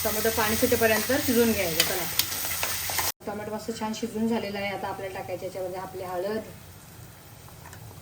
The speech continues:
आपला आगरी लाल तिखट मसाला दोन चमच टाकते, आणि कलरसाठी काश्मीरी रेड,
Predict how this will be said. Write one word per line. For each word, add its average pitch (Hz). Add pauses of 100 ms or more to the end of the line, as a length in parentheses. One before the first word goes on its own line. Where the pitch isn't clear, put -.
(600)
आपला 185
आगरी 196
लाल 190
तिखट 185
मसाला 208 (3000)
दोन 202
चमच 190
टाकते, 190 (920)
आणि 208 (280)
कलरसाठी 220 (140)
काश्मीरी 208
रेड, 185